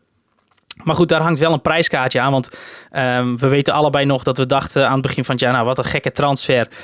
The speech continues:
Maar dat Costa meteen op Mallorca zijn eerste wedstrijden won. Ehm, nou ja, dat heeft natuurlijk zijn effect gehad, want daardoor, eh, heeft hij zichzelf opnieuw een beetje in de kijker gereden. Eh, dus er is wel interesse her en der voor hem. Ehm, maar puntje bepaalt je,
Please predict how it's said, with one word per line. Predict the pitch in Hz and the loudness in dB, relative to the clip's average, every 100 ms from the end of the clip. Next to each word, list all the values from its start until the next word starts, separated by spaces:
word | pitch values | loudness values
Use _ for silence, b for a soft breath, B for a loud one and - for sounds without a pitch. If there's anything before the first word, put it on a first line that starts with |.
| B - | B -2
Maar | 135 | 0
dat | 135 | 0
Costa | - 156 - 131 | 0 0 2 0
meteen | 131 - 160 | 0 0 0
op | 139 | 0
Mallorca | 135 131 135 135 123 | 0 2 2 0 -2
zijn | 139 | -2
eerste | 131 135 135 | -2 0 2
wedstrijden | 127 - 123 120 | 0 2 0 2
won. | 139 233 - B B B B | 2 2 0 B B B B
Ehm, | - 135 127 127 123 165 | -4 0 2 0 -4 -6
nou | 151 139 | -4 -2
ja, | 101 - - | -2 -6 -8
dat | 127 139 | -4 0
heeft | 165 | 0
natuurlijk | 165 175 156 | 0 0 0
zijn | - 135 | 0 0
effect | 202 196 | -2 -2
gehad, | - 160 185 | -2 0 0
want | 160 147 - | 0 -2 0
daardoor, | 139 139 135 131 | 0 2 2 2
eh, | 123 120 120 | 2 2 0
heeft | 156 160 | -2 0
hij | 151 | 0
zichzelf | 156 - 151 139 | 0 0 0 0
opnieuw | 143 165 | 2 2
een | 147 | 4
beetje | 170 202 156 | 2 0 0
in | 127 | -2
de | |
kijker | 120 139 165 175 | -2 -2 -2 0
gereden. | 175 170 175 196 B B B B | 2 2 2 0 B B B B
Eh, | 139 127 127 | -2 0 2
dus | 139 170 | 0 2
er | |
is | 196 185 | 2 2
wel | 156 | 0
interesse | 151 139 190 185 175 | 0 0 0 0 0
her | 175 170 | 2 2
en | 151 | 2
der | 156 156 | 2 0
voor | 147 | 0
hem. | 135 170 190 _ | 0 0 -4 _
Ehm, | 139 131 131 131 | -2 0 0 0
maar | 139 135 - | -2 -2 0
puntje | 156 156 135 | 0 0 -2
bepaalt | 127 139 156 156 | -2 0 0 2
je, | 170 | 0